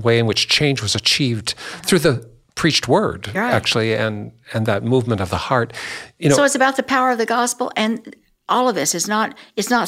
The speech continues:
Speaker 2: bifurcated. I guess what I keep saying, I don't believe it's bifurcated. It impacts this.
Speaker 1: And,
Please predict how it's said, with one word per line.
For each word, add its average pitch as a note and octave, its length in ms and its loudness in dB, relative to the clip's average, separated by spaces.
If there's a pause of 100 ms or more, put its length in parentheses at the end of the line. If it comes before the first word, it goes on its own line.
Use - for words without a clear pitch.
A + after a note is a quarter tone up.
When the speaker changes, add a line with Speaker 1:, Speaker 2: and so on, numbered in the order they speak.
(280)
Speaker 2:
bifurcated. C#3+ 540 -4
I B2+ 60 -6
guess E3 220 -4
what D#3+ 160 -4
I - 20 0
keep E3 280 -8
saying, A#2 280 -4 (420)
I G3 40 2 (100)
don't G3+ 140 -4
believe F#3 300 -2
it's E3 120 -4
bifurcated. C#3 720 -6
It F3 200 -2 (420)
impacts D#3 520 -6
this. - 380 -10 (160)
Speaker 1:
And, D#3+ 100 0